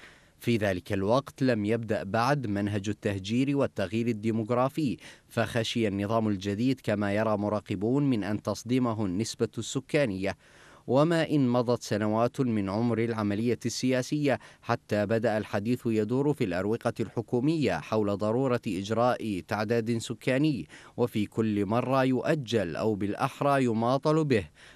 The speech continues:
حتى يتسنى للأحزاب الطائفية وميليشياتها فيما بعد تهجير أكبر قدر من العراقيين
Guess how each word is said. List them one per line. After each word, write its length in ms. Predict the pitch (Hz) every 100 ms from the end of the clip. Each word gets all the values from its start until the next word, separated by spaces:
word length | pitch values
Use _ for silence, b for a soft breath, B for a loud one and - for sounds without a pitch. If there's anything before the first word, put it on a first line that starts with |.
| B
حتى 420 | 117 - 104 95
يتسنى 640 | 95 110 - 123 110 92
للأحزاب 600 | 90 110 92 - 120 117
الطائفية 680 | 107 - 117 113 139 135 107
وميليشياتها 1000 | 85 101 117 110 - 135 131 - 98 98
فيما 360 | 95 120 117 117
بعد 440 | 127 139 151 139 - B B -
تهجير 580 | 110 104 113 120 110 110
أكبر 360 | - 98 101
قدر 520 | 98 131 123 110 113
من 280 | 120 113 110
العراقيين 960 | 107 98 107 113 - 131 147 135 98